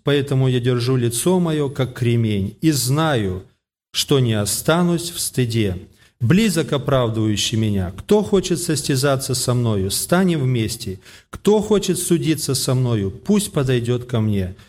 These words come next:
Вот Господь Бог помогает мне. Кто осудит меня? Вот все они, как одежда, обветшают,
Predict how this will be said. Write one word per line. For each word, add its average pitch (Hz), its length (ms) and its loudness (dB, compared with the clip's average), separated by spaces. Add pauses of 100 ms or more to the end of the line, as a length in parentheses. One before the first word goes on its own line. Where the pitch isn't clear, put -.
(160)
Вот 131 240 2
Господь 127 480 0
Бог 175 480 0 (340)
помогает 127 680 0
мне. 98 340 -2 (200)
Кто 196 300 2
осудит 190 500 0
меня? 95 440 -2 (180)
Вот 143 240 2
все 208 420 0
они, 123 260 0
как 147 240 -4
одежда, 120 640 0 (200)
обветшают, 156 1000 0